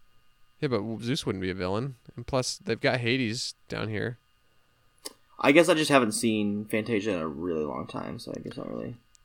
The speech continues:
Speaker 2: have a
Speaker 1: Yeah,
Speaker 2: thought.
Speaker 1: this one, this one's, this one's gonna be Who the Heck Are You? I can't confirm he's not a villain.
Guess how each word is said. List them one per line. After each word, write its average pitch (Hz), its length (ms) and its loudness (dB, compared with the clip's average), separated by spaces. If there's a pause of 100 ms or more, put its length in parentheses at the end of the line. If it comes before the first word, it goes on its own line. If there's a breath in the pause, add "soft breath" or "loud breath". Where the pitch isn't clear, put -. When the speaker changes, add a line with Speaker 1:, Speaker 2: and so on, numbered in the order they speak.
Speaker 2:
have - 120 -14
a - 60 -10
Speaker 1:
Yeah, 98 100 -2
Speaker 2:
thought. 104 80 0
Speaker 1:
this 147 140 2
one, 135 140 0
this 156 180 2
one's, 151 400 2
this 135 220 0
one's 123 180 -2
gonna 110 220 0
be 101 480 2
Who 110 100 -4
the 101 80 2
Heck 95 140 -2
Are 95 60 -4
You? 92 580 2 (360 soft breath)
I - 60 -6
can't 120 220 -2
confirm 113 340 0
he's 107 120 0
not 107 160 4
a 101 40 2
villain. 101 680 4